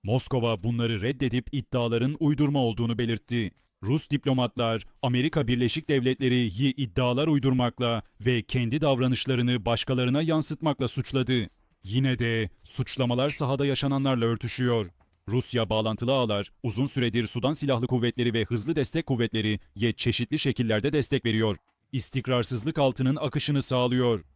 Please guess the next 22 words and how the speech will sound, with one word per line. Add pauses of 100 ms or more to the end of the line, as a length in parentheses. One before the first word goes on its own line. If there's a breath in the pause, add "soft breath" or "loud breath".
(120)
Bu
yıl
başında
da
uzun
süredir
beklenen
bir
gelişme
resmiyet
kazandı. (200)
Sudan
Dışişleri
Bakanı, (160)
Kızıldeniz'de
bir
Rus
deniz
üssü
anlaşmasının
ilerlediğini
doğruladı.